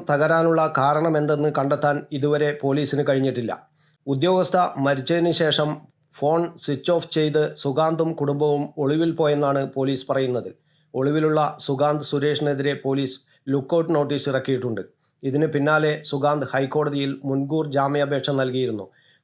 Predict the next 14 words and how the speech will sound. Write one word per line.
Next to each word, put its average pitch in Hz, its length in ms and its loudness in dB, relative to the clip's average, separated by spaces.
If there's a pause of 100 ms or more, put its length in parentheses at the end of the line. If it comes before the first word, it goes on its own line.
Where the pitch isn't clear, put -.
കൊച്ചിയിൽ 165 400 2 (180)
ഐ 151 160 2
ബി 170 160 -2 (120)
ഉദ്യോഗസ്ഥനാണ് 156 760 0
സുഗാന്ത്. 127 480 -2 (340)
യുവതിയെ 156 440 2 (100)
ഗർഭചിത്രത്തിന് 156 800 0
വിധേയയാക്കാൻ 151 680 2 (160)
സുഗാന്ത് 147 500 0 (360)
വ്യാജരേഖകളുണ്ടാക്കി 147 1200 2 (120)
എന്ന 143 160 0
വിവരങ്ങളും 139 540 0 (120)
പോലീസ് 135 360 -2
കണ്ടെത്തിയിട്ടുണ്ട്. 127 600 -2